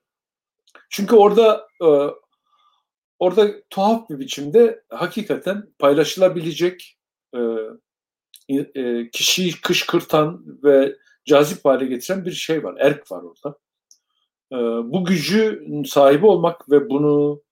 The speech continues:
kullanmak, bunu paylaşmak, bunu, e, ne-, nasıl söyleyeyim, pazarlamak,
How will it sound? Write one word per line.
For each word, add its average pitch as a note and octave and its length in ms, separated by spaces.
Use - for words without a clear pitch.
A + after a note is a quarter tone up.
kullanmak, C#3 720
bunu C#3 240
paylaşmak, B2 1300
bunu, B2+ 400
e, A2+ 60
ne-, C3+ 260
nasıl C3 180
söyleyeyim, B2 260
pazarlamak, B2 800